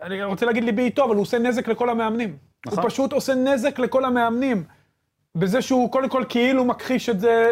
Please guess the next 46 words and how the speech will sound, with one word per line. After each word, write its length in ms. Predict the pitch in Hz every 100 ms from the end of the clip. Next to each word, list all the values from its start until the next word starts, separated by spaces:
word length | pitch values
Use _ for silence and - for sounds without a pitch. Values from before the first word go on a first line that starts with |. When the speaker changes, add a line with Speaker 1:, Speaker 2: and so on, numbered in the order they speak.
| 208
Speaker 1:
את 80 | -
כל 140 | 233
מה 80 | 220
שכולם 460 | - - 220 214 220
יודעים. 360 | 202 185 226 226
Speaker 2:
לא 160 | 233
מכחיש, 300 | 294 - 165
מכחיש 320 | 156 - 214 156
גרוע. 420 | 185 202 240 160
Speaker 1:
כן, 80 | 262
Speaker 2:
אין 140 | 294
לי 60 | 254
Speaker 1:
לא 60 |
Speaker 2:
מושג 240 | 214 294 254
Speaker 1:
משנה. 160 | 247
Speaker 2:
על 80 | 226
מה 100 | 226
אתה 140 | 226 208
מדבר. 160 | 190
Speaker 1:
מכחיש, 380 | 180 190 311 311 262
וזה 160 | 226
לא... 80 | 269 302 233
אתה 120 | 185
יודע, 100 | 233
Speaker 2:
אתה 80 | 302
יודע 100 | 254
Speaker 1:
אבל 80 | 262
Speaker 2:
מה, 100 | 285
ת-, 80 | 240
ת-, 200 | - 208 214
תיקח, 240 | 214 269 277
תפוס 240 | - 262
את 60 | 247
הש-, 160 | -
תפוס, 420 | - - 240 - - 151
נגיד, 220 | 151 165
יש 160 | 190
לפעמים 220 | 196 185 156
שקר, 280 | 190 185
זה 80 | 147
דבר 280 | 147 160 165
רחב. 280 | 160 190 123
תפוס 200 | - 226
נקודה 320 | 202 185 202
שהיא 240 | 190 175 160
אמת. 240 | 151 120